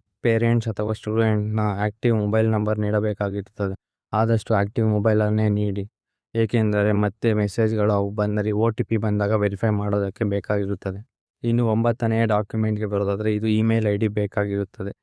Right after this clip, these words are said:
ಇಮೇಲಲ್ಲಿ, ಇಮೇಲ್ ಐ ಡಿ ಇಲ್ಲ ಅಂದರೆ ಕೂಡಲೇ ಕ್ರಿಯೇಟ್ ಮಾಡ್ಕೊಳ್ಳಿ, ಏಕೆಂದರೆ ಅದು ಸಹ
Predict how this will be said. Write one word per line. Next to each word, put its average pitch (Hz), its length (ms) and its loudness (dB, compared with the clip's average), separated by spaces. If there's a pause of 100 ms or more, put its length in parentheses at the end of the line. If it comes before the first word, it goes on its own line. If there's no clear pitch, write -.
(280)
ಇಮೇಲಲ್ಲಿ, 113 580 0 (420)
ಇಮೇಲ್ 117 340 0
ಐ 104 100 0
ಡಿ 113 160 0
ಇಲ್ಲ 107 200 0
ಅಂದರೆ 104 460 0 (320)
ಕೂಡಲೇ 113 400 0
ಕ್ರಿಯೇಟ್ 107 400 -2
ಮಾಡ್ಕೊಳ್ಳಿ, 101 460 -2 (360)
ಏಕೆಂದರೆ 110 400 2
ಅದು 104 200 0
ಸಹ 107 200 0